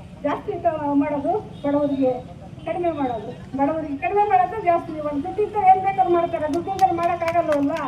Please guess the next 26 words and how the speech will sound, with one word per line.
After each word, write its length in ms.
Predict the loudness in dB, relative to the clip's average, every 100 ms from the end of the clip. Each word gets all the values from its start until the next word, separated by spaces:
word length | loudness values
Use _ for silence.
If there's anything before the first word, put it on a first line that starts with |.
| -8 -10 -12 -14 -14 -12 -10 -10 0
ಅವ್ರು 200 | 2 2
ಎಲ್ಲಿಗೂ 200 | 0 0
ಹೋಗೋಕ್ಕಾಗಲ್ಲಲ್ವಾ? 1040 | 2 2 2 0 2 2 2 0 0 -2 -6 -12 -14 -10
ಹ? 120 | -6 -6 -8 -16 -18 -8 6
ಅವ್ರು 180 | 6 6
ಟೈ 200 | 0 -4
ಬೇಕಾದ್ರೆ 360 | -4 -4 -4
ತರ್ತಾರೆ, 600 | -4 -4 -2 -2 -2 -4 0
ಕೋರ್ಟಿಗೆ 320 | 0 0 -4
ಬೇಕಾದ್ರೆ 340 | -4 -4 0
ಹೋಗ್ತಾರೆ, 560 | 0 -2 -4 -4 -6 -10 -14 -8
ಯಾರು 220 | -6 -4
ಹೈಕೋರ್ಟ್ಗೆ 440 | -4 -4 -4 -2
ಹೋಗ್ತಾರೆ, 300 | -4 -4 0 0 0
ಜಡ್ಜ್, 240 | -2 0
ಜಡ್ಜ್ 260 | -2 -2 -2
ಕೋರ್ಟ್ಗೆ 340 | -4 -4 -6
ಹೋಗ್ತಾರೆ. 400 | -6 -6 -8 -12 -12 -16 -18 -14 -8
ಇವ್ರು 180 | -6
ಎಲ್ಲಿಗೂ 240 | -4 -2 0
ಹೋಗೋಕ್ಕಾಗಲ್ಲ, 600 | 0 0 -2 2 2 2
ನಮ್ಮಂಥ 220 | -2 -2
ಬಡವ್ರು 320 | -2 0 0
ಎಲ್ಲಿಗೂ 240 | 0 -6 -6
ಹೋಗೋಕ್ಕಾಗಲ್ಲ. 520 | -6 -8 -6 -4 -4 -8 -10 -18 -18 -12
ಅದಕ್ಕಾಗಿನ 540 | -10 -6 -6 -4 -6